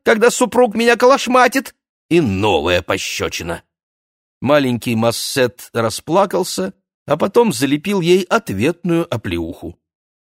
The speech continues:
Тут в дело вступили мамаши,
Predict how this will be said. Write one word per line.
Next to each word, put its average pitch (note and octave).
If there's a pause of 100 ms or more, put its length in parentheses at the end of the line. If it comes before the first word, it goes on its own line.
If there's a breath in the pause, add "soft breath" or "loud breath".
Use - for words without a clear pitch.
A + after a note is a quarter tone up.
(120)
Тут A#3+
в A2
дело A#2
вступили A2
мамаши, F#3